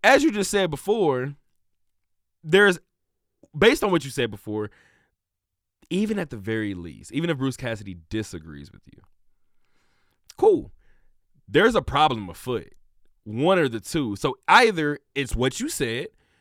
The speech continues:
and you guys are expecting to win low-scoring games at home,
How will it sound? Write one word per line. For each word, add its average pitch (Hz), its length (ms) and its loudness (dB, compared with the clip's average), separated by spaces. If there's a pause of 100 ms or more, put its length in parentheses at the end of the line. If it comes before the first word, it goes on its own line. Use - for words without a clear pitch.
(280)
and 151 140 0
you 170 80 0
guys 160 260 6
are 147 60 4
expecting 143 440 -2
to 135 40 -2
win 127 460 -2
low-scoring 185 720 2
games 180 280 0
at 170 80 -6
home, 131 420 -6